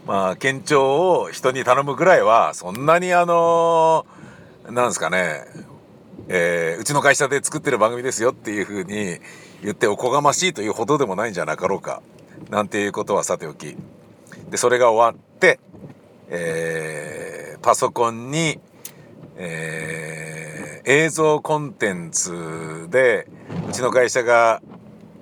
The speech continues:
制作しているものを、えー、カメラから、あの、ハードディスクじゃねえや、なんだ、エスエスディーか、に取り込むっていう作業を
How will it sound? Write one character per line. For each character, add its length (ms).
制 200
作 320
し 100
て 220
い 40
る 360
も 200
の 220
を、 380
え 540
ー、 20
カ 160
メ 140
ラ 160
か 220
ら、 280
あ 240
の、 600
ハ 220
ー 40
ド 180
デ 80
ィ 20
ス 180
ク 300
じ 100
ゃ 60
ね 80
え 20
や、 120
な 120
ん 20
だ、 80
エ 60
ス 120
エ 40
ス 80
デ 100
ィ 20
ー 20
か、 200
に 200
取 220
り 40
込 140
む 120
っ 40
て 160
い 80
う 120
作 200
業 220
を 360